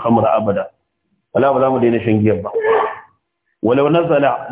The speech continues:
da Qur'ani ya sauka a lokacin, an ce, "La taznu," kar ku yi zina. Laqalu, da sun ce, "La nada'u zina abadan," da sun ce, "Ba za mu bar zinan ba."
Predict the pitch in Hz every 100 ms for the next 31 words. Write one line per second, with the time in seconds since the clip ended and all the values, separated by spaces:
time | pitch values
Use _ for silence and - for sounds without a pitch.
0 | 117 135 131 131 - 165 175 151 151 151
1 | 139 143 - 131 143 143 135 139 131 143
2 | 147 135 123 139 139 135 110 117 117 117
3 | - - 135 131 113 110 113 - - _
4 | _ _ _ _ _ - 113 131 147 151
5 | 131 - 135 - 127 117 143 143 127 135
6 | 127 113 101 127 123 123 113 107 98 -
7 | - _ _ _ _ _ - 117 120 156
8 | 160 160 147 123 120 143 147 120 131 110
9 | 113 117 104